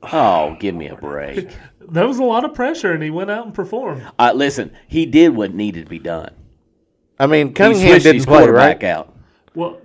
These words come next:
Speaker 1: And that
Speaker 2: Malik,
Speaker 1: probably, and that
Speaker 2: Malik
Speaker 1: probably helped
Speaker 2: Cunningham
Speaker 1: him.
Speaker 2: was hurt.
Speaker 3: Yeah.
Speaker 1: Well, he
Speaker 3: But, I
Speaker 1: did
Speaker 3: mean,
Speaker 1: what he
Speaker 3: at the
Speaker 1: needed to
Speaker 3: beginning of
Speaker 1: do.
Speaker 3: the season, Malik Cunningham was, like, supposed to be all that. But anyways, so apparently Rhule got into an argument with the owner after the game,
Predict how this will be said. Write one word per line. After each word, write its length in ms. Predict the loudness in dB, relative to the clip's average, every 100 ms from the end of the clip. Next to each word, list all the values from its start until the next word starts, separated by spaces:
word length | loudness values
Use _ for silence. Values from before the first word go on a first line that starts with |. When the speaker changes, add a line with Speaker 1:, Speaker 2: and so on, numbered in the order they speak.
| -10
Speaker 1:
And 160 | -4 0
that 60 |
Speaker 2:
Malik, 100 | 2 4
Speaker 1:
probably, 340 | 4 2 -4
and 80 | -6
that 40 | -2
Speaker 2:
Malik 140 | 2
Speaker 1:
probably 240 | 4 4 4
helped 160 | 4 4
Speaker 2:
Cunningham 100 | -4
Speaker 1:
him. 60 |
Speaker 2:
was 100 | -12
hurt. 320 | -14 -14 -18 _ _ _ _
Speaker 3:
Yeah. 220 | -12 -12 _ -16
Speaker 1:
Well, 340 | -12 -12 -12 -20 _ _ _ -20 -20 _ _ _ _ _ -6
he 60 |
Speaker 3:
But, 100 | 0
I 80 | 2
Speaker 1:
did 60 | 4
Speaker 3:
mean, 100 | 2
Speaker 1:
what 20 |
he 40 | 2
Speaker 3:
at 20 |
the 60 | 0
Speaker 1:
needed 0 |
to 60 | -2
Speaker 3:
beginning 300 | 2 2 2
of 20 |
Speaker 1:
do. 60 | -2
Speaker 3:
the 60 |
season, 360 | 2 2 2 -2
Malik 320 | 0 2 0
Cunningham 540 | 0 -2 -2 -4 -4 -6
was, 320 | -8 -6 -4
like, 180 | -4 -4
supposed 360 | -4 -2 -2
to 40 | -2
be 340 | -4 -2 -2
all 280 | 2 4 4
that. 400 | 2 0 -6 _ _ _ _ _ _ _ _ 2
But 100 | 4
anyways, 500 | 4 2 -2 -8 _ _ _ _ _ _ _ _ _
so 500 | 2 6 6 4 -8 _ _ _ _ _ -8
apparently 480 | -4 0 2 2 0
Rhule 340 | 6 6 6 4
got 280 | 2 2
into 260 | 2 4 4
an 60 | 6
argument 500 | 6 6 2 0 0
with 140 | 2
the 120 | 4
owner 300 | 4 6 4
after 320 | 4 2 0
the 80 | -4
game, 420 | 0 0 -2 -10